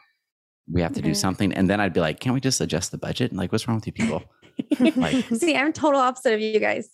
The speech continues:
Speaker 1: Oh.
Speaker 2: I pay twenty-five dollars a month for
Speaker 1: Oh,
Speaker 2: H O A.
Speaker 1: okay.
Speaker 2: They cover maintenance, and then we also have a pool in the community.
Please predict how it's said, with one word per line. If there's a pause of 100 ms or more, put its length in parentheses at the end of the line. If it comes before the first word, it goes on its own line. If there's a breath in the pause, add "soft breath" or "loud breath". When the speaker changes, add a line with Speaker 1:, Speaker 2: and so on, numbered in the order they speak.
(140)
Speaker 1:
Oh.
Speaker 2:
I
pay
twenty-five
dollars
a
month (260)
for
Speaker 1:
Oh,
Speaker 2:
H
O
A. (100)
Speaker 1:
okay.
Speaker 2:
They
cover (300)
maintenance,
and
then
we
also
have
a
pool
in
the
community.